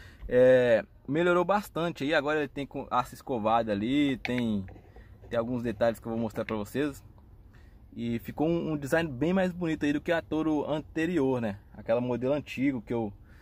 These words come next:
eu até aluguei um, um tempo atrás, fiz vídeo, fiz poucos vídeos dela, é, mas eu acho que melhorou bastante. Eu vou ligar ela pra gente poder,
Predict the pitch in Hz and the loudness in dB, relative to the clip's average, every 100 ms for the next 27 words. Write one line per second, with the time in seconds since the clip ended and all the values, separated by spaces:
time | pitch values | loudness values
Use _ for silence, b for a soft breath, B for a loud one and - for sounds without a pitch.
0 | b b - - 151 156 139 135 127 131 | b b -4 2 2 4 2 2 2 0
1 | 113 120 110 98 117 139 113 - - - | 0 -4 -4 0 4 4 2 -8 -20 -20
2 | - - 123 107 110 117 107 - 160 - | -20 -10 -8 -4 -4 -4 -6 -10 -8 -2
3 | - 208 151 151 131 127 160 165 - - | -2 -2 -2 -2 2 4 4 4 -4 -20
4 | b b b b b - 117 113 110 131 | b b b b b -4 0 2 2 2
5 | 143 - 180 160 160 165 185 - 113 - | 2 0 0 2 4 4 2 2 0 -2
6 | - - b b b 127 160 233 247 175 | -10 -20 b b b 0 4 6 4 4
7 | 160 143 196 117 98 - 143 - 156 143 | 6 6 6 4 2 -2 -2 -2 -6 -2
8 | 151 151 143 117 | 2 4 4 2